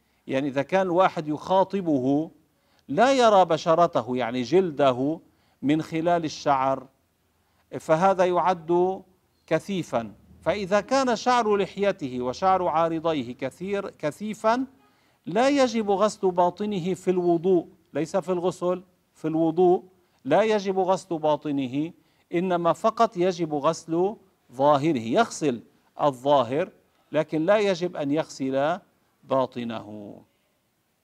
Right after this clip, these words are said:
الركن الثالث من أركان الوضوء هو غسل اليدين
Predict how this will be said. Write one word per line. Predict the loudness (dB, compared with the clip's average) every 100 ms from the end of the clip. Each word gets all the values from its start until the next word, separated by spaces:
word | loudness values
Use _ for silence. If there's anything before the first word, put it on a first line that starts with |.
| _ _ _ _ _ _ _ _ _ -4
الركن | -2 -2 -2 0
الثالث | -2 2 2 4 2 -2 -6 _
من | -4 -2
أركان | -2 -4 0 0 0
الوضوء | 0 0 0 -2 -4 -6 -10
هو | -2 0 2
غسل | 2 -2 -4 -6 -2
اليدين | -2 0 -2 -2 -2 0 0 0 -2 -4